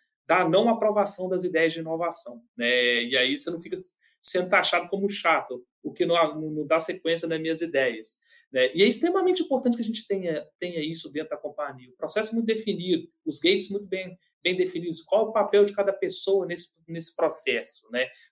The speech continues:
Por que isso? Porque a gente precisa ser ágil. A gente precisa ser ágil nesse processo, e não confundam o pessoal que tá nos ouvindo aí, ágil com rápido, né? Ah,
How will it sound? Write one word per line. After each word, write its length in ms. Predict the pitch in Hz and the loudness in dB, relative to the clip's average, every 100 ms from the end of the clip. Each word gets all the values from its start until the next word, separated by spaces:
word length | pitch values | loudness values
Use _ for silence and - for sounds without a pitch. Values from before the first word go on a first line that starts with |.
| - | -2
Por 160 | 285 | 0
que 100 | 285 | 2
isso? 460 | 302 208 196 - - | 0 0 -2 -8 -14
Porque 140 | _ 247 | _ 0
a 20 | |
gente 60 | 285 | 0
precisa 240 | 277 262 | 2 0
ser 160 | 269 269 | 0 2
ágil. 380 | 202 208 - - _ _ _ _ _ _ _ _ | 4 2 -2 -12 _ _ _ _ _ _ _ _
A 60 | 156 | -6
gente 160 | 170 | -4
precisa 320 | - - 208 208 | -4 -4 0 0
ser 200 | 226 202 | 2 4
ágil 360 | 202 269 220 | 4 2 0
nesse 240 | 185 160 - | -4 -6 -8
processo, 460 | 139 - - - | -8 -2 0 0
e 40 | 160 | 0
não 200 | 202 285 | -2 2
confundam 480 | 254 - 202 254 | 0 -2 -6 -4
o 20 | 196 | -4
pessoal 300 | 160 147 143 | -4 -2 -2
que 80 | |
tá 40 | 143 | -4
nos 140 | 139 | -8
ouvindo 400 | 139 127 135 135 | -6 -6 -10 -8
aí, 280 | 131 190 226 _ _ _ | -6 -6 -8 _ _ _
ágil 440 | 131 196 208 202 | 2 4 4 2
com 160 | - 202 | 0 -2
rápido, 480 | - 156 151 - - - _ | 0 2 2 0 -20 -20 _
né? 320 | 110 117 143 131 | -6 0 2 2
Ah, 600 | 127 127 123 123 120 113 | 0 0 2 4 2 0